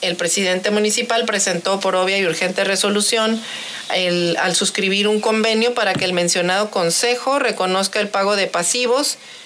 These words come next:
y deuda pública correspondientes al municipio de San Quintín. Asimismo, se planteó hacer una separación de las cuentas de los municipios de Ensenada y San Quintín con respecto al pago de luminarias contratadas,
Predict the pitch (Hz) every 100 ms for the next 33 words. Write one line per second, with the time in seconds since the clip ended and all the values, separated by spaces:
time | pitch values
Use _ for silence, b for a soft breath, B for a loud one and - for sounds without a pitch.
0 | B - 208 208 208 220 220 220 220 220
1 | 208 196 185 - 170 180 196 208 208 175
2 | 165 165 208 196 208 190 180 165 165 160
3 | 226 277 320 - B B B B - 185
4 | 214 220 220 220 233 226 180 185 185 196
5 | 196 202 208 202 196 175 160 156 185 185
6 | 190 165 - 190 196 196 190 175 160 156
7 | 156 156 190 185 190 180 170 165 165 180
8 | 196 208 208 214 208 233 226 180 165 -
9 | 175 170 165 160 196 202 220 214 180 170
10 | 170 185 190 226 - B B B B B
11 | - 185 180 - 165 180 214 233 277